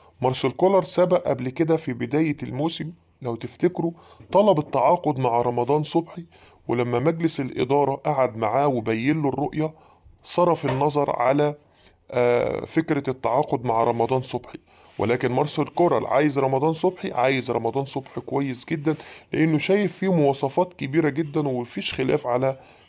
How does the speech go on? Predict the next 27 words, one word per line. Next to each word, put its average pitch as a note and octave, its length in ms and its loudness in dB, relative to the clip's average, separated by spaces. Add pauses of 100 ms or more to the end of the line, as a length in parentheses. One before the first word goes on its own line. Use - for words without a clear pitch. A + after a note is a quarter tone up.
يعني، A#2+ 800 -2
آه، - 420 -12 (440)
مفيش، B2 380 -2 (140)
مفيش B2+ 380 -4
خلاف E3+ 400 2
على A2+ 380 2
رمضان A2+ 360 0
صبحي D#3 420 -2
وعلى B2 360 2
إمكانيات B2 540 -2
رمضان - 360 -4
صبحي. - 380 -14 (640)
رقم C#3 260 2
تلاتة F#3 420 4
شروط D#3+ 380 2
التعاقد D#3+ 580 0
المالية. C3+ 500 0
رمضان A#2+ 480 0
صبحي - 400 -6
قال D3+ 180 2
للمسؤولين C#3+ 520 -2
في D#3 100 -10
النادي D3+ 300 -2
الأهلي G#3 420 2 (340)
إن B2+ 120 -2
هو D#3 280 4
ملوش C#3 400 -2